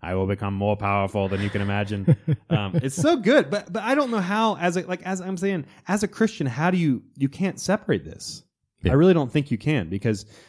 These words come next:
Speaker 1: in my mind, it's so, it's so beautiful, this idea that he sacrifices himself to let them get away. And,
Speaker 2: Mm-hmm.
Speaker 1: and Darth Vader thinks he's actually destroying him when in fact he actually is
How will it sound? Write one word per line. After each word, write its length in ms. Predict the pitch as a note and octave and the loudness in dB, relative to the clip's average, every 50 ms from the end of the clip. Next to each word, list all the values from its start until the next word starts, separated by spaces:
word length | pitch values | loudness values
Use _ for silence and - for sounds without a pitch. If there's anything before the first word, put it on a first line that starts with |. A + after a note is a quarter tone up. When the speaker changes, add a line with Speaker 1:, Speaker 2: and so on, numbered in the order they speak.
| _ _ _ | _ _ _
Speaker 1:
in 160 | - B2+ B2+ | 0 0 2
my 200 | B2 B2 D3 F#3+ G3+ | 4 4 4 4 4
mind, 280 | E3 B2+ A#2 A2+ G#2 | 4 2 2 2 2
it's 160 | A2 G#2+ - - | 0 -2 -2 -2
so, 600 | - - B2+ B2+ C3 B2+ B2+ A#2+ A2+ - - _ _ _ _ _ _ | 0 4 4 6 8 8 6 6 4 2 -2 _ _ _ _ _ _
it's 160 | A2+ - - | -10 -8 -4
so 160 | - F#3 F#3+ | -2 -2 0
beautiful, 400 | A#2+ A2 C#3 E3+ F3 - - F#2+ F2 | 2 2 2 2 2 2 0 -2 -2
this 220 | F#2+ F#2+ - - | -2 -2 0 -2
idea 220 | A2 G#2 A2 G#2 | 0 2 2 0
that 60 | G2 F#2+ | 0 0
he 100 | - G#2 | -2 -4
sacrifices 600 | G2+ - A#2 G#2+ G#2+ - - - G2 F2+ - - | -2 -2 -2 -2 -2 -4 -4 -4 -4 -4 -4 -6
himself 360 | F#2 F#2 F2 - G2+ F2+ - - | -8 -10 -6 -6 -6 -6 -4 -6
to 100 | G2 F2+ | -6 -4
let 160 | F#2+ G2+ G2 G2+ | -4 -4 -4 -4
them 120 | G2+ G2 | -6 -6
get 120 | F#2+ F#2+ | -4 -2
away. 440 | F#2+ F#2 G2+ G#2 G#2 G2+ F#2+ F#2+ F2+ | -2 0 2 2 2 2 0 -2 -4
And, 200 | E2+ E2+ E2 D#2+ - - | -4 -8 -12 -8 0 0
Speaker 2:
Mm-hmm. 260 | G2 F2+ D#2+ D2+ F2+ | 0 2 2 0 -2
Speaker 1:
and 120 | F#2 G2+ | -2 0
Darth 220 | G#2 A#2+ B2+ A#2+ G#2+ | 2 2 2 2 2
Vader 200 | A2+ A2+ G#2+ G2+ | 0 0 0 -2
thinks 380 | G2+ - - C3 B2 B2 - | -4 -4 -2 -2 -2 -2 -2
he's 160 | - A#2 G2+ A2 | -4 -2 -2 -2
actually 300 | G#2 G#2 G#2 - G#2+ F2+ | -4 -4 -4 -6 -6 -6
destroying 580 | G2 - - - - B2 A#2+ A#2+ A#2+ A#2 A2 | -6 -8 -8 -4 0 2 4 4 4 2 0
him 180 | G#2 G#2 G2+ F#2+ | -2 -2 -2 -2
when 100 | G2 G2+ | -2 -4
in 100 | G2 F#2 | -4 -4
fact 260 | - A2+ G#2+ G#2+ G#2+ | -4 -4 -4 -4 -4
he 140 | - G#2 G2 | -4 -2 -2
actually 300 | G2 G2+ G2+ - G#2 G2 | -2 -4 -4 -4 -6 -4
is 160 | F2+ E2+ - | -4 -6 -10